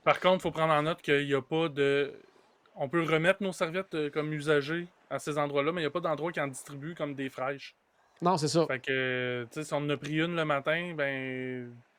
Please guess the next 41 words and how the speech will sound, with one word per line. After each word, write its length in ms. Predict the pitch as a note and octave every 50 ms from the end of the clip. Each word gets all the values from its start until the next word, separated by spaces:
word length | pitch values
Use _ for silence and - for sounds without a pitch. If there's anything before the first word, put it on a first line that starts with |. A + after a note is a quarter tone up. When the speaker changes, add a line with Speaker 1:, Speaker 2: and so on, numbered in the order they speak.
| _ _ _ _ _ -
Speaker 1:
quand 120 | - C#3+ C3+ C#3+
on 80 | D3
la 100 | C#3+ C#3
remet 160 | C3+ C#3+ D#3
dans 140 | D#3 D#3 D3
une 160 | C#3 D3 C#3+
boîte 180 | C3+ C#3+ D#3 D#3
de 80 | D3+ C#3+
même, 220 | C#3+ D3 D#3+ E3
c'est 80 | - -
parce 140 | C#3 -
qu'on 100 | - C3+
n'aura 180 | C#3 C#3 C3 C3
plus 140 | B2 - C3+
besoin 240 | C#3 C3 B2+ C3 B2+
de 60 | -
serviettes, 340 | C3 B2 A#2+ B2 B2 - B2+
là. 60 | B2 A#2+ -
Faut, 60 | -
euh, 240 | A#2+ A#2 A#2 A#2 A#2 A2+ A2+ - - - - - - _ _ _ _ _ _ _ _ _ _ _ _ _
faut 100 | - B2+
y 40 | A#2+
penser 320 | - A#2+ A2+ A2+ - B2 A#2+
peut-être 220 | - - - - -
un 40 | -
peu. 80 | - - - _ _ _ _ _ _ _ _
Speaker 2:
Plein 140 | - C3+ B2+
ça. 160 | - - - _ _ -
Donc, 280 | C3 B2 B2 B2 - - - _ _ - - - _ _ - - -
coin 260 | - - C#3+ D3+ D#3
beaucoup 180 | C#3+ C3 - D3
plus 100 | - D#3+
tranquille, 640 | - C#3 C#3 C#3+ C#3+ C3+ - - C#3+ D3 D#3 D#3+ D#3
justement, 480 | C3+ A#2+ - D3 C3 C#3 C#3 C3 C3+ C#3
Speaker 1:
Mhm. 40 | C3+
Speaker 2:
coin 160 | - C3 B2+
pour 180 | A#2+ B2+ A#2+ A#2+
adultes, 640 | A#2 A#2 A2 A#2 A#2+ A#2+ A#2 A#2 A#2 A#2 A2+ A2+ -
les 120 | A#2 A2
hamacs, 460 | G#2 G#2 G2+ G2+ G#2 G#2 G#2 G#2 G#2+ - _ - -
euh, 260 | - F#2+ F#2+ F#2 F#2+